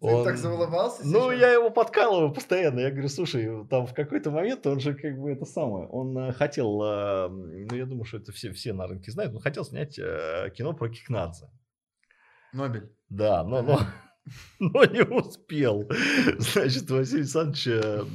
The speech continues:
Speaker 2: покинул это предприятие славное.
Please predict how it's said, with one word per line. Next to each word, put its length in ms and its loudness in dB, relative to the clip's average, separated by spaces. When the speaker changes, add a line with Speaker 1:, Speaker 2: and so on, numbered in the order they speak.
Speaker 2:
покинул 640 0
это 240 -6
предприятие 580 -8
славное. 560 -8